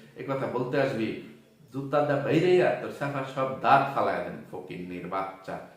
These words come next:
চিটারের বাচ্চা। এছাড়া তোর ভিডিওতে আরো অনেক ফটকামি ফাটকামি বেহায়াপনা করছিস, ওইগুলোর জন্য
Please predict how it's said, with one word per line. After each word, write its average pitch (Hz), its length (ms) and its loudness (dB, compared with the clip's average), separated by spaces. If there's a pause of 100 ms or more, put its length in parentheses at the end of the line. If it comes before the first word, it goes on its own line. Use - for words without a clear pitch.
(180)
চিটারের 95 440 -6
বাচ্চা। - 220 -12 (340)
এছাড়া 151 340 2
তোর 143 180 -2
ভিডিওতে 139 300 -2 (180)
আরো 131 120 0 (140)
অনেক 156 280 2 (600)
ফটকামি 139 460 -4
ফাটকামি 127 400 -4 (460)
বেহায়াপনা 120 460 -2
করছিস, 120 280 -4 (400)
ওইগুলোর 127 420 2
জন্য 113 140 -4